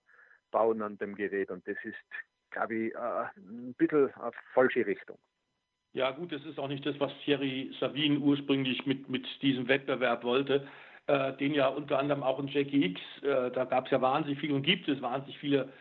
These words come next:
Speaker 2: Einsteiger eben von anderen Serien, auch bei den Autos, wie Sebastian Loeb, der bestätigt hat, dass er zweitausendeinundzwanzig wieder fährt. Also der Reiz ist da, aber es ist klar, man muss was tun und es sollte eine Langstrecken-, ein Langstreckenwettbewerb sein. Nun hat Honda, äh, euch in diesem Jahr zum ersten Mal nach acht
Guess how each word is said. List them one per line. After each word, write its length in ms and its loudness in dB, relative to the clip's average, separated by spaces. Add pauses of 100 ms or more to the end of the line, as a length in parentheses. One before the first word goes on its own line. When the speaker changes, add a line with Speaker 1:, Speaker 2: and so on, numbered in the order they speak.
(200)
Speaker 2:
Einsteiger 680 0
eben 180 0
von 160 0
anderen 320 0
Serien, 220 4
auch 180 0
bei 140 2
den 160 -4
Autos, 440 0
wie 360 -4
Sebastian 540 0
Loeb, 240 0
der 100 4
bestätigt 480 0
hat, 140 0
dass 100 -2
er 140 0
zweitausendeinundzwanzig 1200 0
wieder 180 -2
fährt. 240 -2
Also 140 -2
der 180 2
Reiz 340 0
ist 220 -4
da, 340 2 (380)
aber 220 0
es 80 -12
ist 160 -14
klar, 160 2
man 160 0
muss 240 0
was 220 0
tun 400 0 (260)
und 100 -2
es 100 2
sollte 280 2
eine 140 0
Langstrecken-, 760 -2
ein 80 -6
Langstreckenwettbewerb 960 0
sein. 140 4
Nun 80 2
hat 140 2
Honda, 760 2
äh, 40 -2
euch 200 4
in 80 -4
diesem 240 0
Jahr 200 4
zum 120 -6
ersten 240 -2
Mal 80 0
nach 140 2
acht 280 -4